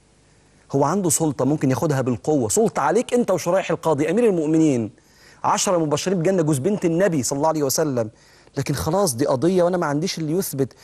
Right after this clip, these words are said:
قال له: "أشهد أن لا إله إلا الله وأن محمد رسول الله، هذه أخلاق الملائكة". "لا يا يهودي، دي أخلاق الله تخلقوا بها". مرة كنت في مطار من المطارات في أحد الدول العربية، القصة دي حصلت معانا،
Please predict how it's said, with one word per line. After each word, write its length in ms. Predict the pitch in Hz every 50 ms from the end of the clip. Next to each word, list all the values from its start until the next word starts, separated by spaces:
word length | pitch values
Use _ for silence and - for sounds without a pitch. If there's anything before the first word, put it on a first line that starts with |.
| - - - - - - -
قال 140 | 240 240
له: 140 | 220 202 208 -
"أشهد 340 | - - - 190 190 160
أن 160 | - 185 175 175
لا 180 | 175 196 190
إله 340 | 170 180 196 220 196 180 196
إلا 140 | 196 185 180
الله 160 | 175 190 202
وأن 400 | 196 202 202 240 247 240 233 214
محمد 540 | 208 208 208 - 262 277 269 254 240 214 226
رسول 360 | 214 208 220 - - 254 247 233
الله، 200 | 226 226 226 208 - - - - -
هذه 360 | - 262 254 214 226 233 233
أخلاق 300 | 226 - 226 247 240 -
الملائكة". 480 | 214 202 190 185 208 233 220 - 143 - -
"لا 200 | 135 160 214 247
يا 200 | 240 220 202 185
يهودي، 280 | 170 165 226 226 165 160
دي 160 | 143 156 160
أخلاق 440 | 127 123 147 170 190 - - - 165
الله 540 | 151 143 135 151 190 226 247 233 185 143 - - -
تخلقوا 500 | 160 - - 147 147 165 180 - 156 143
بها". 360 | 139 160 147 120 123 113 - - _ _ _ _ _ _ _ _ _ _ - - - - _ -
مرة 200 | 143 175 170 156
كنت 280 | - - 127 117 -
في 140 | 123 - -
مطار 280 | 120 113 - 156 147 135
من 200 | 131 120 113 110
المطارات 600 | 107 110 110 113 - 123 123 139 147 - - - -
في 140 | - - 160 - -
أحد 280 | 151 - - 139 117
الدول 360 | 117 107 101 117 135 135 127 113
العربية، 580 | 107 107 107 104 110 104 113 123 117 117 120 120 - _ _ _ _ _ _ _ _ _ - -
القصة 240 | _ - 135 - 127
دي 80 | 127
حصلت 300 | 120 - 143 - 139 113
معانا، 300 | 123 117 135 135 123 110